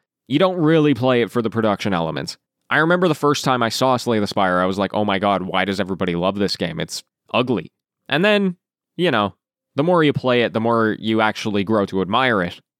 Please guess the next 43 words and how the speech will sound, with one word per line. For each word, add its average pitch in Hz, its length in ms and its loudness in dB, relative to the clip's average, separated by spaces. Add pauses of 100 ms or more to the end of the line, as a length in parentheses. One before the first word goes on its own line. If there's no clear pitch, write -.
(160)
And 117 140 -2
now 151 200 2
I'm 120 60 2
like, 110 180 2
"Oh, 113 160 2
Slay 113 220 0
the 110 80 0
Spire 104 320 0
looks 90 220 -4
fine," 117 360 -2
but 101 200 -2 (420)
the 123 80 -2
coat 170 300 2
of - 120 -6
paint 165 360 -4
on 110 200 0
it 98 120 -2
was 117 160 0
not 131 180 0
great 107 320 0
when 107 260 0
I 104 60 0
first 120 260 -2
set 110 160 0
eyes 92 240 0
on 80 140 -6
it. 69 100 -12 (420)
Uh, 117 140 0
Rogue 156 300 2
Lords, 170 340 2
when 202 100 0
you 180 60 2
take 196 180 0
a 170 40 0
look 180 220 2
at 190 140 0
it, 196 120 0
I 127 120 0
mean, 113 360 0 (300)
it's, 113 200 -2
it 123 180 0
looks 110 240 0
good. - 200 -6